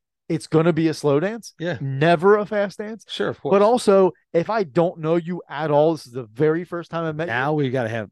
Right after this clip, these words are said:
Speaker 2: this
Speaker 1: It's,
Speaker 2: is
Speaker 1: that's
Speaker 2: already
Speaker 1: too
Speaker 2: s-,
Speaker 1: intimate.
Speaker 2: oh,
Speaker 1: That's way
Speaker 2: way
Speaker 1: too
Speaker 2: too
Speaker 1: intimate.
Speaker 2: intimate. Oh, for
Speaker 1: You're
Speaker 2: you.
Speaker 1: forced to touch each other and be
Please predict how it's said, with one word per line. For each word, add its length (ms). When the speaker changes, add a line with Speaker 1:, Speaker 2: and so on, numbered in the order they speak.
Speaker 2:
this 160
Speaker 1:
It's, 80
Speaker 2:
is 360
Speaker 1:
that's 180
Speaker 2:
already 380
Speaker 1:
too 60
Speaker 2:
s-, 200
Speaker 1:
intimate. 380
Speaker 2:
oh, 240
Speaker 1:
That's 160
way 300
Speaker 2:
way 200
Speaker 1:
too 120
Speaker 2:
too 60
Speaker 1:
intimate. 200
Speaker 2:
intimate. 240
Oh, 220
for 100
Speaker 1:
You're 100
Speaker 2:
you. 140
Speaker 1:
forced 420
to 200
touch 600
each 280
other 380
and 240
be 280